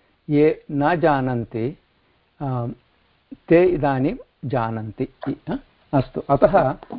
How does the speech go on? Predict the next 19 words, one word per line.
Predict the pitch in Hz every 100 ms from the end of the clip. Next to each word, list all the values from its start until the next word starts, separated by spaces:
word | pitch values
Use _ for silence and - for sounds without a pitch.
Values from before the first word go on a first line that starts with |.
| -
अत्र | 143 - 147 139
तृतीये | - 190 196 233 226 214 196 190 - _ _
करपत्रे, | 180 165 151 - 160 147 123 - _ _ _ _ _ -
अ, | 135 131 131 -
अत्र | - 156
सुप्तिङ् | - - 226 - - 170 165 175 -
प्रत्ययाः | 151 147 - 156 151 147 143 127 139 156 233
इति | 131 180
एकं | 143 131 131
करपत्रं, | 123 123 127 135 139 135 139 _ 127
अ, | 120 - - _ _ _ 156
ईपत्रे | 143 147 127 123
प्रेषितवान्। | 120 127 120 147 117 107 113 _ _ _ _ _ _
तत् | 196 202 -
करपत्रम् | 165 143 151 - 147 139 - -
उद्घाटयित्वा | 143 123 - 143 135 143 160 135 147 131 113 113 -
इदानीम् | 127 131 131 135 131
अत्र, | 127 123
अ, | 117